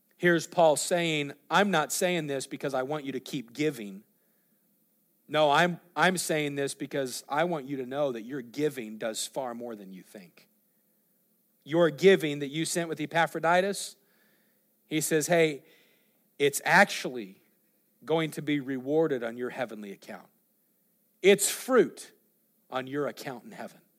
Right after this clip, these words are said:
Hey, it is something that you are laying up a treasure in heaven."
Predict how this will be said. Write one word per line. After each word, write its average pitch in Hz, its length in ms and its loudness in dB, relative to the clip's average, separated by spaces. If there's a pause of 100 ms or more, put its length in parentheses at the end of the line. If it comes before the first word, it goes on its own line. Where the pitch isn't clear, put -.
(480)
Hey, 180 140 4
it 226 220 8
is 190 140 6
something 220 460 0
that 160 120 -2
you 190 280 -2
are 160 100 4
laying 185 480 2
up 170 400 0 (380)
a 147 120 -6
treasure 160 520 -2
in 131 60 -8
heaven." 117 320 -12